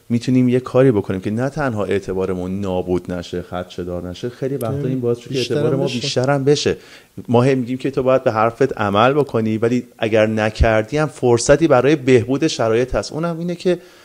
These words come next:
Speaker 1: آدما باید یاد بگیرن در این موقعیت معذرت خواهی بکنن
Speaker 2: <laughs>
Speaker 1: و جبران بکنن. دو تا چیز اساسی، وقتی که نمی‌تونی پای حرفت وایسی، پیش میاد باید معذرت خواهی بکنی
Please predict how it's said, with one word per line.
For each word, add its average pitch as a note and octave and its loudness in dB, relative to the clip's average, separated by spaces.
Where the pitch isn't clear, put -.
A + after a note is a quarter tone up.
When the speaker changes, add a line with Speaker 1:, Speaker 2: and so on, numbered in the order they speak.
Speaker 1:
آدما D3+ 4
باید E3 2
یاد D#3+ 6
بگیرن A2+ 0
در B2 8
این C#3 6
موقعیت B2+ 4
معذرت A#2+ 2
خواهی A2+ 0
بکنن G#2+ -2
Speaker 2:
<laughs> A#2+ -8
Speaker 1:
و E3 6
جبران C#3+ 4
بکنن. G2+ 0
دو F3 6
تا F3+ -2
چیز F3 -4
اساسی، B2+ 0
وقتی D#3 2
که B2+ -8
نمی‌تونی A#2 -8
پای A#2 0
حرفت A2+ -2
وایسی، A#2 0
پیش - 2
میاد C3+ 4
باید A2 4
معذرت G#2 4
خواهی G#2 2
بکنی B2+ 0